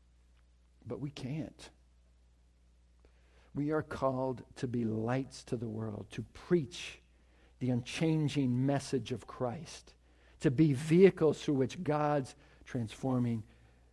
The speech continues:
grace is made known to lost souls. I was reading an article recently by Mark Dever, pastor of Capitol Hill Baptist in D C,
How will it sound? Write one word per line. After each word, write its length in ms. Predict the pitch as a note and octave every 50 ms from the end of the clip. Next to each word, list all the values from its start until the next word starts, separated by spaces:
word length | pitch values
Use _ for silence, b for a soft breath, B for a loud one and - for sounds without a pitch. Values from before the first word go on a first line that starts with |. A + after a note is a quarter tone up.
| b -
grace 560 | G#2+ G#2 A2+ A#2+ A#2+ A#2 A2+ A#2 - - - - -
is 160 | A2+ G2 -
made 240 | A2 A#2 A2+ G#2 G2+
known 460 | G#2+ A2 G#2+ G#2+ G#2+ G#2 G#2 G2+ - - - _ - - _ _ _ _ _ _ _ _ _ _ _ _
to 100 | - -
lost 420 | A2 G2+ G#2 G#2+ G2+ G#2 - - -
souls. 540 | - - E3+ - - - - - - - - _ _ - - - _ - _ - - - _ _ _ _ _ _ _ _ _ _ _ _ _ _ _ _ _ _ _ _ _ _ _ _ _ _ _ _ _ - - - - - - - _ _ _ _ _ _ b b b b b b b b b b b b b b b b -
I 40 | C3+
was 120 | C3 A#2
reading 300 | A#2+ D3 E3 D3+ C#3+ C#3
an 120 | C3 B2+ C3+
article 380 | C#3+ C#3+ C3+ B2+ - C3+ C3
recently 500 | A#2+ C3+ C3+ C3 - C3 A2+ B2+ C3 B2+
by 180 | A#2 B2 A#2+ A#2+
Mark 280 | A#2+ B2+ C3+ B2+ A2
Dever, 260 | - C3 C3+ B2 B2+ B2
pastor 520 | - - B2+ B2+ A#2 - - C3 A#2+ A#2
of 120 | A2+ A2 G#2+ - - - -
Capitol 300 | - C3+ B2 B2 B2+ B2
Hill 200 | A2 B2 B2+ A#2+
Baptist 640 | G#2+ A2 B2+ A#2+ A#2+ - - A#2+ A2+ - - - -
in 160 | - A#2+ A2+
D 140 | A2 A#2 A#2
C, 360 | A2+ - - B2+ A#2+ A#2 G#2+